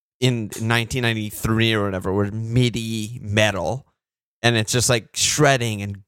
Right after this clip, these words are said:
gory and bloody and, like, you know, shit when you're young that you're just like, "This is the fuck, coolest fucking thing I've ever seen in my life." But Halo is very, like, adventure and sort of P G, and, like, the aliens are kinda cute and there's no blood.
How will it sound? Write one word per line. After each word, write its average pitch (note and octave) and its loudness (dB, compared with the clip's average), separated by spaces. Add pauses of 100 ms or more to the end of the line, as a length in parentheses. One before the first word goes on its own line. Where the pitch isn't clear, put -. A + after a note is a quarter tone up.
gory G#2 4
and G2 -6
bloody G#2 0
and, G#2 0
like, G2 -4 (340)
you C3 2
know, A2 2
shit D3 2
when B2+ 0
you're A#2 2
young A2+ 2
that G2+ -2
you're F#2+ -4
just G2 -8
like, F#2 -4
"This G#2+ 0
is G#2 -4
the G#2 -4
fuck, - 0
coolest G#2 2
fucking G2 -2
thing G2+ 0
I've G2 -2
ever F#2+ 0
seen G#2+ 0
in G#2 0
my G2 0
life." G2+ 0
But A#2 0
Halo D#3+ 2
is C3 2
very, C3 2
like, A2 -4 (380)
adventure C3+ 0 (480)
and A2+ 4
sort B2 4
of G#2+ -6
P C3 0
G, A2+ 0
and, G#2+ 0
like, A2 -2
the A2 0
aliens A#2 0
are - -4
kinda A#2+ -2
cute - 0
and G#2+ 0
there's G#2 -2
no B2+ 4
blood. A2 0